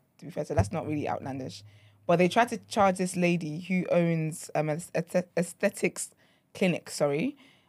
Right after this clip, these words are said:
um, six thousand four hundred dollars. And she ma-, <laughs> she managed to haggle the price all the way down to one thousand two hundred. So clearly you're not serious, right?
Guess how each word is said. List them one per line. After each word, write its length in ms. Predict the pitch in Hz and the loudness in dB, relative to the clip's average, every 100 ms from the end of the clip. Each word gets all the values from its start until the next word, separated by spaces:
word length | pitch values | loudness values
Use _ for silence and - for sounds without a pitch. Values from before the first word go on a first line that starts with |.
| _ - | _ 4
um, 180 | 165 | 4
six 380 | 175 - 226 - | 4 0 -2 -2
thousand 460 | - 190 180 180 175 | 4 6 6 4 -2
four 220 | - 180 | 0 0
hundred 500 | 170 165 165 156 175 - 160 | 2 0 2 0 0 -10 -2
dollars. 520 | 180 135 87 - - _ _ _ _ _ _ _ | 0 0 -4 -10 -20 _ _ _ _ _ _ _
And 140 | 160 170 | -2 0
she 120 | 208 | 0
ma-, 240 | 202 - - | -2 -2 -2
<laughs> 160 | 262 - | -2 -2
she 160 | 233 | -4
managed 560 | 233 208 214 175 170 214 _ _ _ _ 101 | 0 2 4 2 -2 -10 _ _ _ _ -8
to 160 | - 170 | 2 2
haggle 540 | 196 190 190 175 165 - | 4 2 2 0 0 -4
the 120 | 170 175 | -6 0
price 280 | 190 165 - | 4 4 4
all 140 | 196 | 2
the 60 | 196 | 6
way 100 | 180 | 6
down 220 | 185 180 | 8 6
to 100 | - | 4
one 180 | 170 180 | 2 4
thousand 280 | 175 175 170 | 6 4 2
two 100 | 170 | 2
hundred. 340 | 160 147 120 - - _ _ _ | 0 -2 -8 -16 -20 _ _ _
So 100 | - | -4
clearly 200 | 202 - | 8 10
you're 80 | 190 | 10
not 120 | 180 | 4
serious, 260 | - 165 - | 2 -4 -2
right? 220 | 131 139 | -4 -4